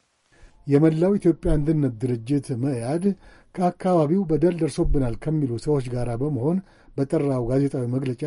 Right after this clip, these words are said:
ተፈጽሟል ያለውን ድርጊት በጽኑ አውግዟል። በነፋስ ስልክ ላፍቶ ክፍለ ከተማ ሐና ማርያም በተለምዶ አጠራሩ ማንጎ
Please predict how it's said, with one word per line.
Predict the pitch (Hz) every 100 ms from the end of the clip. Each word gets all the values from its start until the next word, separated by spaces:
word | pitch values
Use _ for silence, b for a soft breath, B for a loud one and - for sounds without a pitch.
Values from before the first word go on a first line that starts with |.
| 156
ተፈጽሟል | 151 147 - 143 131 123
ያለውን | 120 117 113
ድርጊት | 113 135 170 - b b b
በጽኑ | 175 170 156 127
አውግዟል። | 117 110 110 120 101 - b b b b
በነፋስ | 123 143 139 131 -
ስልክ | 151 147 - 156
ላፍቶ | 147 160 - 135
ክፍለ | - 151 135
ከተማ | 120 120 139 180 - b b
ሐና | 147 180 175 160
ማርያም | 131 127 165 175
በተለምዶ | 147 160 170 151 139 135 170 175 -
አጠራሩ | 147 - 135 123 156 151
ማንጎ | 135 165 170